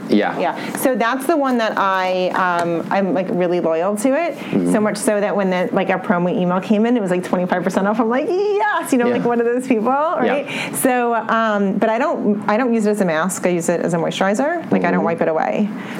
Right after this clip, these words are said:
Speaker 2: Um,
Speaker 1: Yeah.
Speaker 2: I, I don't even want to wipe it away. <laughs>
Speaker 1: No,
Speaker 2: Do you hear
Speaker 1: thank
Speaker 2: that
Speaker 1: God. I
Speaker 2: often?
Speaker 1: mean, that's so good to hear because,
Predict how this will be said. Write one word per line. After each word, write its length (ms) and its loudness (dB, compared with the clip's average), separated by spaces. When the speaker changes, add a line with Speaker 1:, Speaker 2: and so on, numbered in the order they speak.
Speaker 2:
Um, 380 0
Speaker 1:
Yeah. 260 2
Speaker 2:
I, 140 2
I 20 2
don't 200 2
even 220 2
want 200 0
to 80 0
wipe 200 0
it 80 2
away. 440 0
<laughs> 420 0
Speaker 1:
No, 220 4
Speaker 2:
Do 60 0
you 40 0
hear 120 2
Speaker 1:
thank 100 2
Speaker 2:
that 120 2
Speaker 1:
God. 200 0
I 20 0
Speaker 2:
often? 100 2
Speaker 1:
mean, 140 2
that's 240 0
so 160 2
good 200 2
to 100 2
hear 200 2
because, 800 0